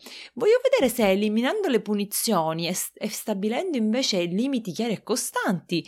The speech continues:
il bambino ha una tendenza, eh, è, è più propenso a obbedire".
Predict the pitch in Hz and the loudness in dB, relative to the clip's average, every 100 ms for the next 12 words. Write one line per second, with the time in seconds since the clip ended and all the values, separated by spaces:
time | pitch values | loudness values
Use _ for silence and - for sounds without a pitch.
0 | - - - 285 302 277 392 415 508 254 | -10 -18 -6 -2 0 0 -2 -4 0 2
1 | 180 - - 285 214 214 254 285 302 247 | 2 0 0 2 0 0 -2 0 0 0
2 | - 185 165 156 - - - - 185 - | -2 -2 0 0 -2 -12 -10 -4 -2 0
3 | 277 - - 269 - 285 277 - 262 277 | -2 0 -4 -4 -4 -2 -2 2 2 4
4 | 247 190 214 - 349 415 - - - 226 | 2 2 0 0 0 0 -8 -6 2 2
5 | 214 202 220 180 185 156 160 170 185 _ | 4 4 2 4 2 2 0 0 0 _